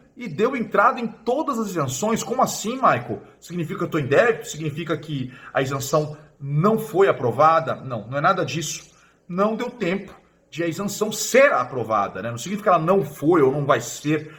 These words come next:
aprovada. E aí o sistema já gera todas as guias e manda pelo correio a guia do I P V A. Se você respeitou os prazos, se você juntou toda a documentação necessária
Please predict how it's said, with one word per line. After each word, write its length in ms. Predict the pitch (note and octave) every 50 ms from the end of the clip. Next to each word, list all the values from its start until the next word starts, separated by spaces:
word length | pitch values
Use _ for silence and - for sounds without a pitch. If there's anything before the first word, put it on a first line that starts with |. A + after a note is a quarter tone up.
| - - - -
aprovada. 680 | C3+ C#3 C3+ D3+ D3+ C3+ A2 A2+ G#2+ G2+ G#2 G#2 - - - - - _ _
E 80 | - -
aí 140 | - E3
o 40 | G3
sistema 920 | G3+ - A3 - - - E3 E3 F3 F3 F3+ F3+ E3 D3 B2 A2 - - -
já 220 | B2 B2 D#3 C#3+
gera 340 | B2+ A2 G#2+ C#3+ C#3+ C#3 C3+
todas 240 | C3 D3 C3 B2 B2+
as 140 | B2 A2 -
guias 340 | - A#2+ C3+ D#3 D3 C3 D3
e 40 |
manda 320 | B2+ B2 B2+ C3 B2+ B2 B2 B2 - - - - _ -
pelo 220 | - D#3 D#3+ D#3
correio 480 | D#3 - D#3+ G3 A#2 A#2+ C#3 D3+ D#3 D3
a 40 | C3
guia 180 | A#2 B2+ C#3+
do 60 | C3 B2+
I 40 |
P 120 | B2+ C#3 C3+
V 160 | A#2+ A#2+ A#2+
A. 280 | B2+ C#3+ D#3 D#3 - - - - - - _
Se 200 | - - - D3+
você 640 | D3 E3 D#3+ - - - - G3+ G3+ G#3+ A3 - - -
respeitou 1040 | D3+ F#3+ G3 G3 - - G3+ F3 D#3+ C#3+ - G3 G3 G#3 G#3 G#3 G3+ - - - -
os 240 | - G3 G3 G3 -
prazos, 920 | - - D#3 D3 C#3+ C#3+ C#3 C#3 C#3 C3 A#2+ C#3+ E3 D3+ - - - - - _ _ _ - - - _ _
se 180 | - - D#3
você 300 | D3 F#3 F#3 - - G#3+
juntou 360 | G3+ - G#3 G3 - - G3
toda 260 | F3+ - - G#3 A3 A3
a 20 |
documentação 680 | - A3 - - F#3 G3 G3 F#3+ G3 E3+ - - F#3+ F3+
necessária 960 | F3 E3+ - - D3+ B2 - - - B2+ B2+ C3 C3+ C#3 D3 E3 F#3 G#3+